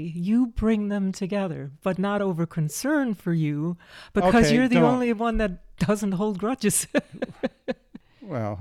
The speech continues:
Speaker 2: yeah, or I was the only one who was insane.
Speaker 1: Oh, that. Could
Speaker 2: Right.
Speaker 1: be that, easily.
Speaker 2: Right. So, um, they were all together in their concern for me.
Speaker 1: Mm-hmm.
Speaker 2: But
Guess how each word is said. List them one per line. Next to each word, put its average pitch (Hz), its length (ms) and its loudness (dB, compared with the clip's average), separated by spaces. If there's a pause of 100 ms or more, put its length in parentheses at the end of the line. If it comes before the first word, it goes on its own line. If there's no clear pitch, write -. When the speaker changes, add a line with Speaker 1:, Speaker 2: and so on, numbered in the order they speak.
Speaker 2:
yeah, 110 260 -4
or 107 200 -4
I 110 140 -2
was 107 180 -6
the 110 80 -6
only 113 160 -4
one 107 180 -6
who 101 100 -10
was 98 420 -12 (140)
insane. 107 560 -12 (100)
Speaker 1:
Oh, 254 240 0
that. 147 400 -10 (260)
Could 101 140 -8
Speaker 2:
Right. - 80 -10
Speaker 1:
be 170 120 -4
that, 151 260 -10 (160)
easily. 170 380 -6
Speaker 2:
Right. - 160 -10 (380)
So, 143 640 4
um, 135 400 4 (360)
they 160 180 2
were 160 180 2
all 143 180 2
together 110 460 -6
in 98 140 -10
their 92 120 -10
concern 85 540 -14
for 82 120 -20
me. - 340 -20 (160)
Speaker 1:
Mm-hmm. 156 340 -2 (260)
Speaker 2:
But 110 380 -6